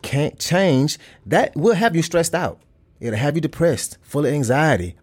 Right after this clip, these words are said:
all because we can't just accept the things that we can't change. Sometimes we just gotta have the mentality to just throw our shoulders up and say, "Can't change it. Can't change it."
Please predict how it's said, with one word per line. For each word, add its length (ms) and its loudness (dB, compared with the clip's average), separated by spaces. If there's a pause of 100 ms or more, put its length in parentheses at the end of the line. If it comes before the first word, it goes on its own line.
(100)
all 200 2
because 320 -4
we 60 -6
can't 360 -2
just 220 -4
accept 500 0
the 60 -4
things 340 0
that 120 -2
we 120 -2
can't 240 -4
change. 540 -2
Sometimes 720 2
we 100 0
just 160 -2
gotta 160 0
have 240 0
the 60 0
mentality 520 0
to 100 -6
just 260 -8
throw 160 2
our 180 4
shoulders 400 0
up 140 0
and 100 0
say, 300 -2 (200)
"Can't 180 -2
change 260 0
it. 80 -16 (1040)
Can't 160 2
change 260 -2
it." 80 -20